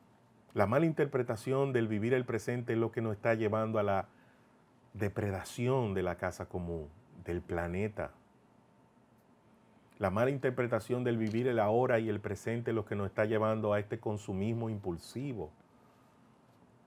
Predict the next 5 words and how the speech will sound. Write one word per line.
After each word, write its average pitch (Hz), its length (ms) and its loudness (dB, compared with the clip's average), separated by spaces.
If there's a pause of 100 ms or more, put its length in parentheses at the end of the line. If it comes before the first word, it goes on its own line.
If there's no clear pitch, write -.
a 90 100 -4
este 123 240 0
derroche 117 840 4
de 87 400 -2 (280)
entretenimiento, 92 1200 -4